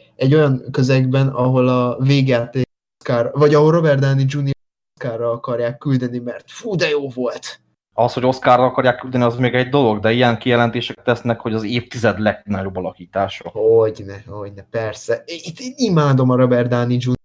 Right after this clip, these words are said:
Speaker 1: ne szórakozzunk. Tehát, hogy, tehát, ez, tehát ez ilyenektől, tehát, na, falnak baszok ilyeneket, amikor
Speaker 2: Ne vicceljünk már,
Speaker 1: ilyeneket
Speaker 2: tehát,
Speaker 1: meghallok. Most visszatérve egy
Speaker 2: elismert,
Speaker 1: picit.
Speaker 2: elismert.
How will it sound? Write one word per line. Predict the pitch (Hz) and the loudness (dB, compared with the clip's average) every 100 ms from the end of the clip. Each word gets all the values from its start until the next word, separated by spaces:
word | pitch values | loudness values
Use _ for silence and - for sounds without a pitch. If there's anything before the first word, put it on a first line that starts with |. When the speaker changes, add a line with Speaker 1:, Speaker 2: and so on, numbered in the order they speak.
| _ _ _ | _ _ _
Speaker 1:
ne | 117 135 | -2 -2
szórakozzunk. | 135 165 151 131 - 117 110 107 - _ _ _ _ _ _ | -2 2 4 4 0 -6 -6 -14 -20 _ _ _ _ _ _
Tehát, | 117 120 | -8 -6
hogy, | - 127 - - _ _ _ _ _ _ | -2 -4 -6 -20 _ _ _ _ _ _
tehát, | - _ _ - - - _ _ _ _ _ - | -20 _ _ -20 -20 -20 _ _ _ _ _ -16
ez, | 127 135 | -10 -10
tehát | - 139 | -8 -6
ez | 147 143 | -2 2
ilyenektől, | 180 131 131 135 | 4 2 2 -2
tehát, | 135 - - | -2 -8 -8
na, | 147 - - - _ _ _ _ _ - - - - | -10 -10 -18 -20 _ _ _ _ _ -20 -20 -20 -12
falnak | - 175 131 117 117 | 0 2 4 0 -2
baszok | 117 123 117 - | -4 -4 -6 -6
ilyeneket, | 123 110 113 113 110 | -6 -6 -8 -10 -10
amikor | 117 123 123 120 - - - | -8 -6 -6 -6 -8 -20 0
Speaker 2:
Ne | 127 | 0
vicceljünk | 160 - 143 120 110 | 0 2 2 4 2
már, | 101 95 | 0 0
Speaker 1:
ilyeneket | 110 107 | -2 0
Speaker 2:
tehát, | 117 110 | -2 0
Speaker 1:
meghallok. | 107 107 104 _ _ _ _ _ _ _ _ _ _ _ _ | -2 -4 -6 _ _ _ _ _ _ _ _ _ _ _ _
Most | 135 135 - | 0 0 2
visszatérve | 151 165 180 147 131 | 4 4 2 4 4
egy | 123 | 4
Speaker 2:
elismert, | 123 131 120 101 - | 4 0 0 -4 -6
Speaker 1:
picit. | _ _ | _ _
Speaker 2:
elismert. | 123 135 131 123 107 95 - - | 2 4 2 -2 -2 -2 -10 -20